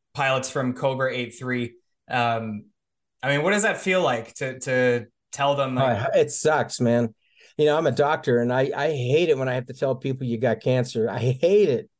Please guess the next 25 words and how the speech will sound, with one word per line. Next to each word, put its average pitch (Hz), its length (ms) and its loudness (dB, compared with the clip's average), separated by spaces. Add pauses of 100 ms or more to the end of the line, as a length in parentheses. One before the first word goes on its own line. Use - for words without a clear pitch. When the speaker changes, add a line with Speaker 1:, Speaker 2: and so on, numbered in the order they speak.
(120)
Speaker 1:
<laughs> 123 80 -16 (440)
Speaker 2:
You 131 120 0
know, 131 160 2
and 165 200 0
you'd 208 120 -2
be 214 80 2
surprised 175 320 0
how 175 80 0
many 156 140 -2
doctors 160 460 -2
want 139 240 -4
me 156 260 -2
to 127 60 -10
tell 131 200 0
the 123 80 -6
patient 139 500 -4
so 120 160 0
they 123 140 0
don't 123 140 -2
have 127 40 -4
to 120 80 -10 (160)
deal 120 220 0
with 110 140 -2
it. 104 120 -10 (480)
<laughs> - 1300 -4